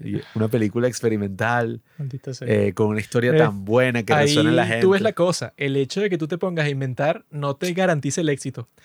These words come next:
Speaker 2: En Everything Everywhere All at Once se pusieron a inventar, hicieron la peor película de la historia.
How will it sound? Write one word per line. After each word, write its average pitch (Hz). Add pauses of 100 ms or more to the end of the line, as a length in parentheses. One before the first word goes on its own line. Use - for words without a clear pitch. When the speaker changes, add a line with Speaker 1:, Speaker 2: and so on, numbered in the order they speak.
(240)
Speaker 2:
En 139
Everything 170
Everywhere 170
All 156
at 165
Once 175
se 160
pusieron 156
a -
inventar, 185 (300)
hicieron 143
la 165
peor 131
película 143
de 135
la -
historia. 165